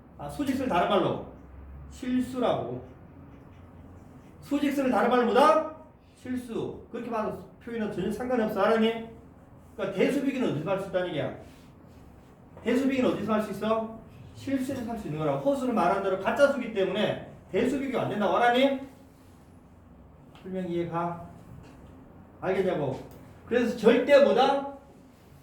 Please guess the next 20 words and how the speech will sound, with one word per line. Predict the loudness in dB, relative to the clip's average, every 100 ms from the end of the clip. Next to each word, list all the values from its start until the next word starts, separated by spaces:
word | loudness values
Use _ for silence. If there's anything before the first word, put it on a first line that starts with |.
| -20 -20 -20 -20 -20 -20 -20 -20 -20 -20 -20 -20 -20 -20 -20 -20 -20 -10
부등호가 | -2 4 6 6 2 0 0 2
들어간 | 0 0 -2
식에서 | -4 -6 -6 -4 -2
I를 | 0 0 0 -4
같이 | -6
사용 | -6 -4 -4
못해. | -4 -2 0 0 -2 -10 -18 -20 -20 -20 -18 -10
그 |
혹시나 | -8 -6 -2 2 2
요거, | 2 0
선생님, | 2 0 0
이거 | 0
I | 0 2 2 0
집어넣으면 | 0 -2 -2 -4
되잖아요. | -4 -4 -4 -6 -8
이러-, | -4 -4
이러지 | -2 -4 -4
말라고. | -2 -2 2
알았니? | 2 2 0 -4 -6 -16 -20 -20 -20 -10
어? | 0 2 2 -2 -10